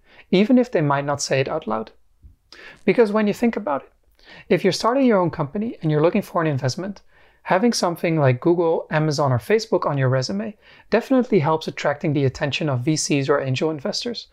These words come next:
It increases the trust that they have in your abilities, whether it's actually, whether you actually have those abilities or not. And even when you want to work at such companies, at the bigger ones, having attended a university like Harvard, Stanford, or any of the other famous ones around the world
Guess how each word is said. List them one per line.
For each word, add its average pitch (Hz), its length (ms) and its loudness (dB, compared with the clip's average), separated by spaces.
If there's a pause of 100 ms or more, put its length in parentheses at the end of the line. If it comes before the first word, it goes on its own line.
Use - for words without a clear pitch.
(300)
It 170 80 2
increases 214 460 0
the 180 100 2
trust 160 360 -6
that 143 100 0
they 147 140 0
have 131 240 -2
in 135 40 -2
your 135 200 -2
abilities, 147 580 -4 (320)
whether 190 380 2
it's - 180 -2
actually, 147 540 -2 (1040)
whether 175 240 4
you 165 80 6
actually 190 300 2
have 165 240 0
those 175 180 2
abilities 135 440 -2
or 233 80 -6
not. 233 280 -8 (680)
And 170 140 2
even 277 220 4
when 240 100 2
you 180 140 0
want 170 200 0
to 170 80 0
work 175 280 0
at - 100 -8
such - 240 -6
companies, 214 540 -6 (420)
at 151 140 -2
the 147 80 0
bigger 170 260 2
ones, 131 360 0 (1400)
having 233 320 4
attended 175 380 2
a 160 40 4
university 147 520 0
like 135 180 0
Harvard, 160 420 -4
Stanford, 147 480 -2
or 160 80 2
any 220 220 2
of 214 100 -4
the 160 140 2
other 151 140 2
famous 156 420 -4
ones 135 200 -2
around 143 260 0
the 151 80 -2
world 170 280 -6